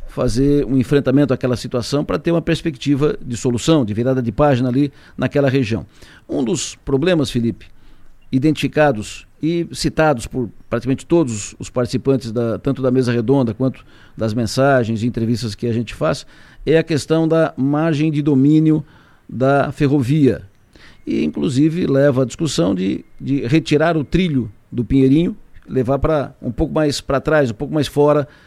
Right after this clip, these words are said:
do, do aglomerado urbano. Como é que a ferrovia recebe essa discussão sobre a faixa de domínio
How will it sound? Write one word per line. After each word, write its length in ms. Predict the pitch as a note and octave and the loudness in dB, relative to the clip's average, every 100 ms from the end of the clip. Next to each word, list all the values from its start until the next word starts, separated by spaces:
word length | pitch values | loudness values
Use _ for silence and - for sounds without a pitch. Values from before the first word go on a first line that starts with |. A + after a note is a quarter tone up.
| _ | _
do, 520 | B2 C#3 C#3+ C3+ C3 | -6 -2 0 0 0
do 100 | A#2 | 0
aglomerado 480 | C3 C#3+ C#3+ C3+ C#3 | 2 4 4 2 2
urbano. 500 | C#3 B2 C3 A2 F#2+ - _ _ - - _ _ _ | 2 2 2 2 -4 -12 _ _ -20 -20 _ _ _
Como 160 | - - | -6 -4
é 60 | |
que 100 | - | -2
a 60 | G#3 | 0
ferrovia 800 | - E3+ D#3+ A#2 E3+ D3 G2+ F#2 - | 2 2 2 0 2 2 2 -4 -6
recebe 480 | C3 B2+ E3 D#3 D3 | -2 -2 0 0 2
essa 220 | D3 C#3+ | 0 -2
discussão 560 | - C3+ - D3+ D#3 C#3+ | -2 -4 0 0 0 -2
sobre 420 | D3+ D3 C#3+ C3+ | -4 0 0 0
a 80 | - | -4
faixa 380 | C3+ D3 C#3 C#3 | -4 0 0 0
de 100 | C#3 | 0
domínio 480 | C3 C3 E3+ G3 | 2 4 2 0